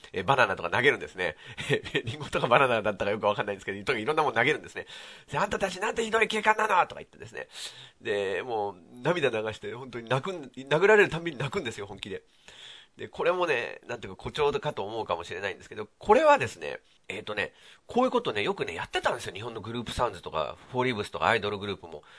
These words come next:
要するになんか舞台の上で芝居みたいなことをしてですね、えー、主人公の美少年が死んじゃうんですね。死ぬ真似するんですね。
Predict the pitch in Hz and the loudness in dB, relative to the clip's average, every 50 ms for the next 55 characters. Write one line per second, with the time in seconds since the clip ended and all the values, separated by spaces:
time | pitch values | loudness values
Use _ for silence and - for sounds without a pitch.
0 | - - - - - _ _ _ 107 127 139 131 123 135 127 120 156 208 208 220 | -20 -20 -20 -20 -20 _ _ _ -12 -12 -10 -4 -2 -2 -2 -2 -4 4 6 6
1 | 196 147 120 107 95 - - 127 143 170 175 180 180 175 - - 165 - 143 113 | 6 6 2 -2 -4 -4 -4 2 4 4 4 4 0 -4 -10 -14 -2 0 2 2
2 | 92 85 85 87 - - 82 - - 78 76 78 90 87 95 92 76 - - - | 2 -2 -6 -8 -10 -10 -10 -10 -10 -12 -12 -12 -8 -4 -4 -4 -4 -6 -12 -20
3 | - _ _ - 98 95 95 - 151 165 185 196 143 117 95 85 82 90 - 131 | -20 _ _ -10 -8 -8 -8 -8 -6 -4 -6 -4 -4 -4 -6 -6 -8 -8 -8 -8
4 | 110 98 85 80 80 - _ _ - - 214 220 214 208 202 175 - 156 - 80 | -6 -6 -8 -10 -12 -16 _ _ -6 -6 -6 0 4 4 4 4 4 -4 -12 -12
5 | - - - 185 190 196 185 185 190 196 - 190 175 170 117 - - - 64 58 | -14 -12 -10 -6 0 2 2 4 4 2 0 -2 -4 -4 -6 -8 -14 -12 -12 -12
6 | - | -12